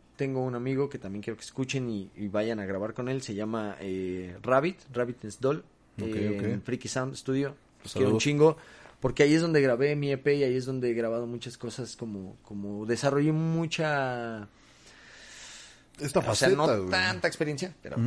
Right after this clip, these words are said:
Speaker 1: mucha experiencia a la hora de grabar, gracias
Speaker 2: Ok,
Speaker 1: a
Speaker 2: ok.
Speaker 1: estos compas en Freaky Sound, porque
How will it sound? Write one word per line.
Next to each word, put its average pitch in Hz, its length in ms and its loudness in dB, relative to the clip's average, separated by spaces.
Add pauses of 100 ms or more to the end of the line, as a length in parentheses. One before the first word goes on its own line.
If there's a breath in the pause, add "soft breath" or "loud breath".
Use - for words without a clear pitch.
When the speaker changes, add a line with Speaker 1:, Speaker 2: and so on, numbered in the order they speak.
Speaker 1:
mucha 147 360 4
experiencia 156 460 4
a - 20 4
la 131 100 2
hora 131 120 2
de 131 100 2
grabar, 120 480 4
gracias 117 380 0
Speaker 2:
Ok, 120 60 0
Speaker 1:
a 117 40 2
Speaker 2:
ok. 120 60 2
Speaker 1:
estos 123 240 -2
compas 147 440 0 (100)
en 98 220 -8
Freaky 113 260 -10
Sound, 160 320 -2 (600 soft breath)
porque 120 1080 4